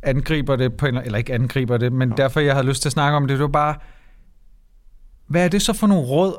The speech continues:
Speaker 1: at få? Hvordan skal man i parterapi inden for første uge?
Speaker 2: Men det er jo
Speaker 1: Jeg ved
Speaker 2: også
Speaker 1: godt, det er et T V-program. Jeg ved det godt.
Speaker 2: Jeg tror allerede, det er der, den går galt.
Speaker 1: Men det er det
Speaker 2: Det,
Speaker 1: jo.
Speaker 2: det, der er galt med det format, er også, at de her mennesker, de skal jo forholde sig til, hvad de synes om den anden i en almindelig datingsituation.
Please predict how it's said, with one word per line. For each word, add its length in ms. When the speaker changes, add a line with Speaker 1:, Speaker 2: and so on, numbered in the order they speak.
Speaker 1:
at 140
få? 580
Hvordan 400
skal 240
man 140
i 100
parterapi 800
inden 140
for 100
første 520
uge? 520
Speaker 2:
Men 120
det 40
er 20
jo 60
Speaker 1:
Jeg 60
ved 60
Speaker 2:
også 120
Speaker 1:
godt, 100
det 220
er 60
et 60
T 20
V-program. 460
Jeg 120
ved 100
det 100
godt. 220
Speaker 2:
Jeg 100
tror 180
allerede, 280
det 80
er 40
der, 180
den 100
går 100
galt. 460
Speaker 1:
Men 100
det 140
er 80
det 100
Speaker 2:
Det, 60
Speaker 1:
jo. 120
Speaker 2:
det, 100
der 60
er 60
galt 320
med 240
det 140
format, 400
er 180
også, 380
at 120
de 120
her 60
mennesker, 460
de 160
skal 120
jo 60
forholde 580
sig 160
til, 180
hvad 200
de 100
synes 360
om 120
den 160
anden 320
i 60
en 80
almindelig 340
datingsituation. 680